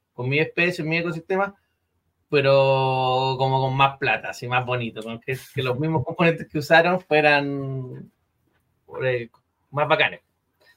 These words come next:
De hecho, el, el otro tenía monocromía por, en la, en la parte de atrás de las cartas, está impreso en una pura tinta,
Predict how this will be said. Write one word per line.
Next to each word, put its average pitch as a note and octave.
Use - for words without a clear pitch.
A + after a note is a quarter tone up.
De C#3
hecho, D3+
el, C3+
el B2+
otro D3+
tenía C#3+
monocromía C#3+
por, C#3+
en C#3+
la, C#3
en C3
la C#3
parte D3+
de -
atrás D3
de D3+
las D3
cartas, -
está -
impreso C3+
en C3
una C3
pura C3+
tinta, C3+